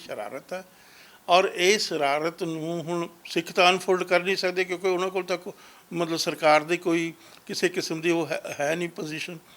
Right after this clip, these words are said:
ਸਮਝੇ ਕਿ ਨਹੀਂ? ਤੋ ਜਿਹੜੀਆਂ ਏਜੰਸੀਆਂ ਕੋਲ ਜਾਏਗੀ, ਉਹ ਸਰਕਾਰੀ ਏਜੰਸੀਆਂ ਹੈਗੀਆਂ ਜਿਨ੍ਹਾਂ ਨੇ ਕੰਮ ਕਰਾਇਆ। ਤੋ ਇਸ ਕਰਕੇ ਇਹ ਬਹੁਤ ਮਾੜੀ ਗੱਲ ਹੋਈ ਆ,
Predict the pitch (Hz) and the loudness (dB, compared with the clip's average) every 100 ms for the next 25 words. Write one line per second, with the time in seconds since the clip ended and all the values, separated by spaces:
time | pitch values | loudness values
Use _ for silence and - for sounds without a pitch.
0 | - - - - - 170 208 208 190 - | -20 -20 -20 -8 -4 -2 -2 -2 -8 -12
1 | - - - 202 135 160 156 214 214 - | -20 -14 -2 -2 0 0 2 2 -2 -4
2 | 147 147 151 160 185 180 185 170 170 185 | -4 -2 -2 0 2 4 2 6 6 6
3 | 190 196 175 147 123 117 135 160 190 202 | 4 4 2 -2 -4 -4 -4 -2 -2 0
4 | 220 202 208 214 214 214 214 208 196 196 | 0 0 0 0 0 2 2 2 2 2
5 | 202 196 196 202 - - - - - - | 2 4 4 0 -8 -20 -20 -20 -20 -20
6 | - - - 185 180 180 185 - 147 127 | -20 -10 -6 -4 2 2 2 -2 -6 -6
7 | - 190 214 - - - 104 135 139 180 | -8 -8 -8 -18 -20 -8 -6 -6 -2 -2
8 | 202 185 131 120 123 151 170 170 160 160 | -2 -4 -10 -8 -2 0 4 2 2 -4
9 | 165 | -6